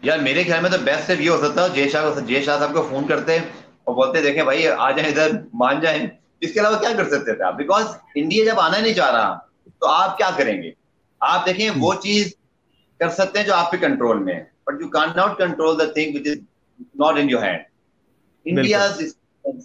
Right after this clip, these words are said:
Speaker 1: not coming to Pakistan, is not in Pakistan control। This is, uh, the politi-, this is a po-, political decision,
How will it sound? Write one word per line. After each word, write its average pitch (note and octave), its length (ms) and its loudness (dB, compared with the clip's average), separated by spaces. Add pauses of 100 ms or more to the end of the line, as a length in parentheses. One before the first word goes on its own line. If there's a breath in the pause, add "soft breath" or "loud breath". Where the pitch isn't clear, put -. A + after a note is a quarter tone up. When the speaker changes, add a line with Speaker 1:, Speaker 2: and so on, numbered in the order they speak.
(180)
Speaker 1:
not E3 240 2
coming D#3 180 0
to D3 120 -2
Pakistan, A#2+ 600 0
is A#2+ 120 -8
not C3+ 220 2
in C#3 80 -2
Pakistan A#2 540 -2
control। A2 360 2 (520)
This C3+ 120 -6
is, D#3+ 140 -2 (200)
uh, A#2 80 0
the A#2 120 -2 (100)
politi-, D3+ 400 0
this B2 300 -14
is D3+ 80 0
a D#3+ 60 2
po-, C3 300 -4
political F#3+ 400 0
decision, B2+ 500 -4